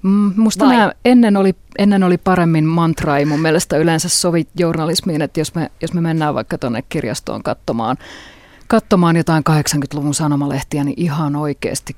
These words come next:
Speaker 1: kyllä ne on niin kuin aika, aika kritiikitöntä ja, ja tota,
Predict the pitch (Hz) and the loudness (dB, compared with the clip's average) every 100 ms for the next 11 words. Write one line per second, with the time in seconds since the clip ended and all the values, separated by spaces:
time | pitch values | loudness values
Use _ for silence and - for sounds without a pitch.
0 | - 120 113 110 107 107 107 - 156 - | -10 -8 -6 -6 -8 -8 -8 -8 -8 -4
1 | 190 202 165 - - 139 156 180 - - | -2 -2 -2 -8 -8 -6 -4 -4 -6 -6
2 | 165 170 - 170 - 170 170 160 156 151 | -4 -2 0 -2 -2 -4 -4 -4 -2 -4
3 | 147 147 151 - 139 147 - 135 - 147 | -4 -4 -4 -4 -6 -6 -8 -10 -6 -6
4 | 110 | -6